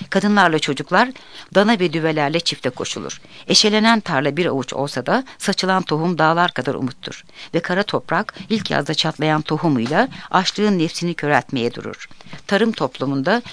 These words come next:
açlıkla çıplaklığın acısı mevsimliktir. Toprak işlendi, dişi döllendi mi sorun biter, bitmiştir. Ama kalkınma, gelişme ve büyümenin huması kendini yakmış, külünün gizinde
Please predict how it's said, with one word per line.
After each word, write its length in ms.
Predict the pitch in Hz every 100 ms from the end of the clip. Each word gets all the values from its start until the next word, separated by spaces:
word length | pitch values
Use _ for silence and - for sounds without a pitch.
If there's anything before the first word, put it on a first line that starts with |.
| -
açlıkla 420 | - 190 247 - 175
çıplaklığın 680 | - - 147 - 165 220 - - -
acısı 360 | 175 170 -
mevsimliktir. 800 | 170 135 - 120 104 - 101 - - - - -
Toprak 400 | 202 - 202 -
işlendi, 600 | - 151 135 - 190 262 - -
dişi 260 | - - 180
döllendi 480 | 175 175 160 139 151
mi 80 | 185
sorun 400 | - 143 156 123
biter, 420 | - 117 - - - -
bitmiştir. 600 | - - 147 - - - - - -
Ama 180 | 151 143
kalkınma, 720 | - 147 - 147 139 202 254 - -
gelişme 420 | 175 175 - 170
ve 160 | 143 135
büyümenin 400 | 156 147 143 143
huması 640 | - 131 104 - 196 269 - - -
kendini 360 | 170 147 143
yakmış, 580 | 135 113 - - - - - - - - -
külünün 420 | - 196 208 214
gizinde 500 | 151 127 135 156 262